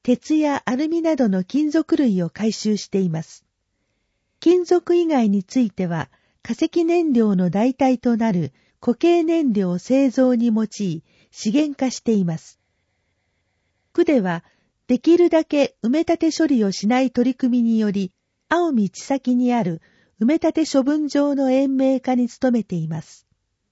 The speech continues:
問い合わせ先、清掃リサイクル課、清掃リサイクル係。電話、三六四七九一八一。ファックス、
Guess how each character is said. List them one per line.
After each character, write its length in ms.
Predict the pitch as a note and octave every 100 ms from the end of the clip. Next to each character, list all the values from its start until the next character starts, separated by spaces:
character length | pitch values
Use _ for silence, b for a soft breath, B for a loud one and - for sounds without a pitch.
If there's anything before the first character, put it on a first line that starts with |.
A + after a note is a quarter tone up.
| _ _ _ _ -
問 240 | C#4 D4+
い 80 | C#4+
合 120 | C#4
わ 100 | C4
せ 140 | -
先、 440 | B3 A3+ - G#3 - _ _ _ _ _ _
清 260 | _ D#4+ E4+
掃 300 | - D#4+ D#4
リ 140 | C#4
サ 160 | - C#4+
イ 100 | C#4+
ク 140 | -
ル 140 | B3+ B3
課、 260 | A3 G3 _ _ _
清 240 | - D#4 E4
掃 340 | D4+ D#4 D4+
リ 120 | C#4
サ 160 | B3 C#4
イ 100 | C#4
ク 160 | - B3+
ル 140 | B3
係。 400 | A3+ - D#3+ - _ _ _ _ _ _ -
電 240 | A3+ A3+
話、 180 | G3+ - _ _ _ _
三 340 | _ D4+ E4+ E4
六 240 | E4+ A#3
四 280 | G3 G3 G3+
七 340 | G3+ F3 D3+ - _ _
九 320 | - C#4+ D4+
一 260 | D4 - G3
八 400 | E3 - - G#3
一。 320 | F3+ - - _ _ _ _ _ _
フ 180 | _ -
ァ 20 |
ッ 20 | C#4+
ク 100 | -
ス、 260 | - B2+